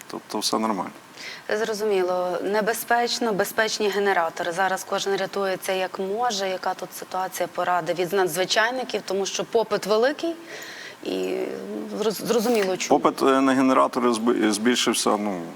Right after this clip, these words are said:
Speaker 1: в сотні разів, е, напевно, може, може і більше. І, е, на жаль, генератор від допомоги, е, від того, що він призначений для того, щоб допомогти, може стати великою проблемою навіть.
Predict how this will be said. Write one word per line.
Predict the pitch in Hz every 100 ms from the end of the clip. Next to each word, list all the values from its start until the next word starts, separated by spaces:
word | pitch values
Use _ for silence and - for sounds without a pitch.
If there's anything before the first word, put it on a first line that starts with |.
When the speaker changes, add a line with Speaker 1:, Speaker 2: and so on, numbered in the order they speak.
| -
Speaker 1:
в | -
сотні | 104 95 107
разів, | 104 104 123
е, | 113 95 85 85 87
напевно, | 92 - 90 90
може, | 92 87 92 92
може | 92 90
і |
більше. | 95 110 107 -
І, | 90 92 - - - - - 92
е, | 95
на | 95
жаль, | 95 110
генератор | 104 107 104 107 113 104
від | 107 98
допомоги, | 98 113 113 113 110 98 - - - -
е, | 95 95 92
від | 92
того, | 104
що | - 104
він | 101
призначений | 98 101 104 104 110
для | 98
того, | 101 107
щоб | - 98
допомогти, | 98 - 107 104 123 110 - - -
може | - 104
стати | 98 107 107
великою | 101 107 95 104 101
проблемою | - 110 120 131 120 104
навіть. | 98 95 90